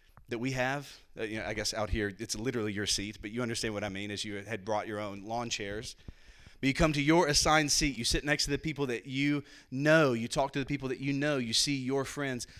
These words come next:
Or is there a sense in which we are drawn and driven to greet one another, to create a, an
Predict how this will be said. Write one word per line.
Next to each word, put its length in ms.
Or 220
is 220
there 180
a 40
sense 340
in 40
which 180
we 160
are 220
drawn 640
and 320
driven 460
to 180
greet 420
one 220
another, 340
to 100
create 380
a, 200
an 140